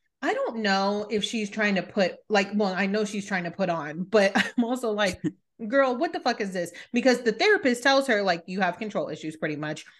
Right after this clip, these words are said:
Speaker 1: and you need to, like, let go of that." And she talking about, like, when Josh can drink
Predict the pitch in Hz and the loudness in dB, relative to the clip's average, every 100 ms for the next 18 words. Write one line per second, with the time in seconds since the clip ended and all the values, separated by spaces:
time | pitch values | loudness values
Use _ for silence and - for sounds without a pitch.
0 | _ - 208 196 190 196 190 180 175 202 | _ -4 0 2 2 0 0 -2 -4 -2
1 | 165 156 - 175 151 208 202 170 165 151 | -2 -2 -2 -4 -2 2 2 2 0 -4
2 | 151 220 202 196 220 190 - 185 175 185 | -2 0 0 0 -2 -2 0 -2 -2 -4
3 | 180 175 165 170 165 - 175 175 175 165 | -2 0 0 0 -2 -2 -6 -4 0 2
4 | 165 - 180 160 165 175 170 190 | 0 -6 -8 -6 -4 -2 -2 -4